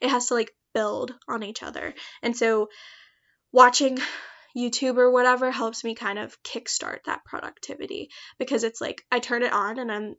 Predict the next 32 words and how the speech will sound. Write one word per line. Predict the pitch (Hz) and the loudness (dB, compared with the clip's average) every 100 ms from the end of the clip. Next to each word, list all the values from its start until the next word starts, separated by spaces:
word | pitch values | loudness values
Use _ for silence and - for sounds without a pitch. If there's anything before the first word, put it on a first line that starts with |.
| _ - | _ -6
I, | 226 | -4
like, | 220 - | -4 -6
I'll | 233 233 | -10 -8
see | - 233 220 | -6 -6 -4
someone | 226 226 - | -4 -4 -4
else | 202 - | -6 -6
being | 262 262 | -6 -4
productive, | 269 277 285 | -4 -2 -4
and | 269 | -2
then | 226 | -4
I'm | 214 | -4
like, | 202 - | -6 -4
"Oh, | - 214 | 0 2
I | - 220 | 0 0
need | 208 | -4
to | - | -8
do | 220 135 | -8 -6
that | - - | -6 -8
too." | - - - - - - - | -8 -10 -12 -14 -20 -20 -2
It's | 285 285 | -2 0
kind | - 247 285 | 2 4 4
of | 370 | 2
like, | 440 - _ _ | 0 -2 _ _
I'm | - 277 | -4 -2
pretty | 277 254 294 | 0 0 0
sure | 392 392 | 0 -2
it's, | 381 - - - _ | -2 -6 -8 -10 _
I | 262 240 | -2 2
mean, | 233 226 214 _ _ _ _ - | 0 -2 -8 _ _ _ _ -4
this | 247 | -2
is, | 247 233 | -2 -2
like, | 226 202 | -4 -4